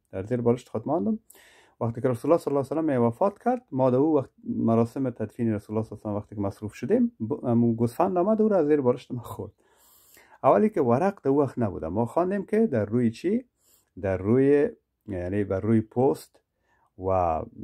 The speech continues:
برگ و استخوان، پوست درخت‌ها و سنگ‌ها اینا نوشته می‌کردن. ورق نبود، اگر می‌بود خود چرا اگر زحمت می‌زدن خود در روی همچین چیزا نوشته می‌کردن، خودش در روی ورق نوشته می‌کردن.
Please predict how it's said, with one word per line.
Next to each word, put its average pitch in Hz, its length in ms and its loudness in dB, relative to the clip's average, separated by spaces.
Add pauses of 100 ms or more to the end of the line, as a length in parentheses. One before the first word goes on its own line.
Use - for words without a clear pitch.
(200)
برگ 135 460 0
و 87 40 -8
استخوان، 120 560 -6
پوست 113 280 -10
درخت‌ها 95 380 -2
و 104 60 0
سنگ‌ها 85 400 -6
اینا 107 180 -2
نوشته 110 340 -4
می‌کردن. 76 440 -14
ورق 135 320 -4
نبود، 196 200 0
اگر 98 260 0
می‌بود 139 240 -2
خود 117 140 -14
چرا 135 280 -4
اگر 104 160 0
زحمت 101 360 0
می‌زدن 90 300 -6
خود 82 220 -8
در 85 80 -4
روی 95 240 -2
همچین 92 280 -8
چیزا 117 220 -2
نوشته 120 280 -2
می‌کردن، 113 400 0
خودش - 300 -6
در 139 100 0
روی 143 120 0
ورق 139 300 0
نوشته 131 240 -10
می‌کردن. 131 460 -8